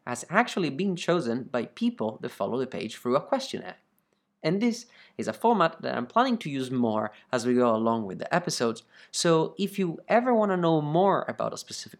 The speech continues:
po-, topic, make sure to stay up to date with the content and vote on the questionnaires published by the page. In this episode,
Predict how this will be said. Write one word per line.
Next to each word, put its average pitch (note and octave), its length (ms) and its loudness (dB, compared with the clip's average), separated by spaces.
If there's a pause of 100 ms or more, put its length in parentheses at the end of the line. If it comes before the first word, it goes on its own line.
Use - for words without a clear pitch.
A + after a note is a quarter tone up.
(120)
po-, C3 100 -4
topic, - 520 -4 (140)
make G3+ 340 0
sure C#3+ 320 2
to - 180 -12
stay - 300 -4
up G3 240 2
to G#3 60 -6
date A#2 340 2
with B2+ 120 -6
the - 40 -12
content - 460 -8 (280)
and D3+ 240 0
vote G3 320 6
on C#3+ 140 0
the A#2 60 -6
questionnaires G#2 600 -2
published - 480 -8
by - 140 -6
the - 80 -8
page. - 420 -12 (1200)
In A#3 180 6
this B2 240 2
episode, - 400 -2